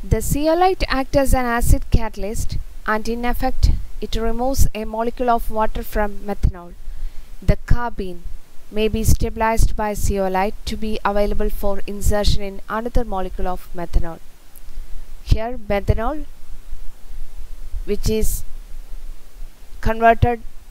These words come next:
into gasoline or hydrocarbon or carbene chain by the catalyst Z S M five.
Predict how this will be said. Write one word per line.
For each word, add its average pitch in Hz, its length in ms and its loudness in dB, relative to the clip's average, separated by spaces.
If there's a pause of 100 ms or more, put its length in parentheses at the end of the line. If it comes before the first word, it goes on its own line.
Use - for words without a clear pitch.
into 220 480 0 (1400)
gasoline 214 600 2 (120)
or 196 160 0
hydrocarbon 208 960 2 (1800)
or 190 160 2
carbene 202 680 0
chain 226 480 2 (560)
by 196 240 6
the 240 300 2 (600)
catalyst - 720 2 (300)
Z - 200 6
S 202 200 6
M 190 200 4
five. 214 480 0